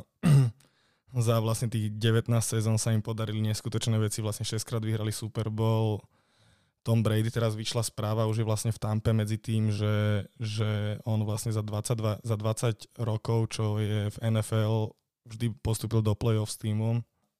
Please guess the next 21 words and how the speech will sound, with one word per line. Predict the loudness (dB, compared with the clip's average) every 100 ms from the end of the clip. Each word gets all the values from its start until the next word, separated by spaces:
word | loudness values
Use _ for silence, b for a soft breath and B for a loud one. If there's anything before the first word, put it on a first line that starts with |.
| -2
Tým, | 4 6
že | 6
Tom | 6 4
Brady | 6 6 4 4
odišiel | 2 2 2
z | 0
Patriots, | -4 -2 0 0 0
tak | -4
sa | -4 -4
vlastne | -2 -4
skončila | 0 0 0 -2 0
táto | 0 0
dynastia | 0 2 2 0 0 2 4 4 2 0
a | -2
Patriots | -2 -2 0 -2
sú | -2
teraz | -6 -6 -6
momentálne | -4 0 2 4 2
v | 2
prestavbe | -2 -2 0 4 4 6 4 2 2 0
a, | 0 0 0 -2